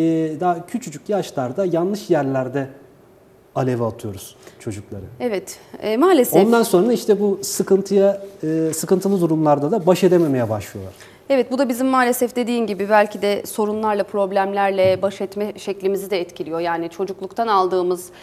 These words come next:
Speaker 2: bambaşka bir eğitim bilinçaltımızda yetişkinliğe geldiğimizde aslında bambaşka bir problem olarak da ortaya çıkabiliyor. Maalesef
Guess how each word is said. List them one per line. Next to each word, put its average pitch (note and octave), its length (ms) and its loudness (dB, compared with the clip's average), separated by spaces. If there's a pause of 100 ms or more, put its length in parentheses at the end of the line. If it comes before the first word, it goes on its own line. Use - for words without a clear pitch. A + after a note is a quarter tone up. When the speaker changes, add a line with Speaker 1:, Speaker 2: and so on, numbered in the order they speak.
(400)
Speaker 2:
bambaşka G#3+ 520 4
bir F#3 80 0
eğitim A3 360 -2
bilinçaltımızda A#3+ 920 -2 (320)
yetişkinliğe G#3 720 -6
geldiğimizde F#3+ 800 0 (1160)
aslında C4 320 2
bambaşka C#4 400 4
bir C#4 60 0
problem B3+ 400 2
olarak G#3+ 340 4
da G#3+ 60 0
ortaya F#3 320 0
çıkabiliyor. F3+ 440 -2
Maalesef B3 400 -2